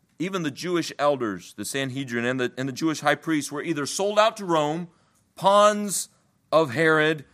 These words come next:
or legalistic zealots who had no clue what true religion was all about. And the average, the vast multitudes of Judea were godless, unclean, and suffering. They were like sheep without a shepherd. But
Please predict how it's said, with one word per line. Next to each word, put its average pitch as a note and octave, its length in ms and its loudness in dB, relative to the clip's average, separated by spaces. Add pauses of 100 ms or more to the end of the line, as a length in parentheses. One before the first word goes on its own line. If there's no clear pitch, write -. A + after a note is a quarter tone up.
(260)
or D#3+ 180 4
legalistic F3+ 720 2
zealots C#3+ 600 2 (140)
who C#3+ 140 0
had C3+ 180 2
no D3 180 -2
clue D3+ 300 -4
what A#2 180 -6
true B2 200 -14
religion A#2 400 -8
was F2+ 120 -14
all G#2+ 160 -10
about. G2+ 440 -14 (760)
And C#3+ 160 -2
the D#3 180 0
average, F#3 400 2
the D#3 80 -6
vast F3+ 380 2
multitudes F3 560 -6
of C3 120 -10
Judea F3+ 560 -2 (200)
were D3+ 160 -2
godless, D3+ 760 2 (320)
unclean, D3 760 0 (320)
and C3+ 140 -2
suffering. C3 640 -2 (300)
They E3 100 -6
were F3+ 100 0
like F3 180 0
sheep G3 400 -8
without B2+ 260 2
a D3+ 40 -4
shepherd. D#3+ 500 -4 (1500)
But G3+ 340 0